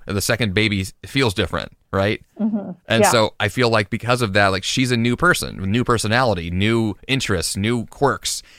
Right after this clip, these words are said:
Speaker 1: And I'm just really curious to see who she becomes as a person. And I think it'll be really interesting to have the comparison of that, um, because I kind of viewed, you know, our first daughter as, like, a mini version of you. So it's like we
Speaker 2: Mm.
Speaker 1: have, you know, little, little Tessa,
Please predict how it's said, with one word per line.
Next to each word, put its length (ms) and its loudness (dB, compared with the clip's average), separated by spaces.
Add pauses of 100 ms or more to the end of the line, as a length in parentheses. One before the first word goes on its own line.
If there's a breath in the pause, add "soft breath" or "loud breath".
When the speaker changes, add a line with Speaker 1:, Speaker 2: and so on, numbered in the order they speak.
Speaker 1:
And 140 0
I'm 120 0
just 160 -2
really 260 2
curious 380 2
to 120 -4
see 300 -2
who 160 0
she 220 -2
becomes 520 -2
as 160 -4
a 40 -6
person. 500 -6 (260 soft breath)
And 0 -
I 80 0
think 140 0
it'll 60 2
be 120 2
really 220 2
interesting 560 -2
to 320 -2
have 180 -2
the 100 -2
comparison 520 -2
of 120 -8
that, 300 -4 (240 soft breath)
um, 140 0
because 200 0
I 80 0
kind 200 0
of 80 -4
viewed, 320 0
you 80 0
know, 60 2
our 60 2
first 280 -4
daughter 380 2
as, 220 0
like, 220 -2 (140 soft breath)
a 80 0
mini 360 2
version 360 0
of 100 -6
you. 340 -2 (220 soft breath)
So 140 -2
it's 160 -4
like 180 0
we 100 2
Speaker 2:
Mm. 40 2
Speaker 1:
have, 300 -2
you 100 -2
know, 80 0
little, 320 0
little 320 2
Tessa, 420 0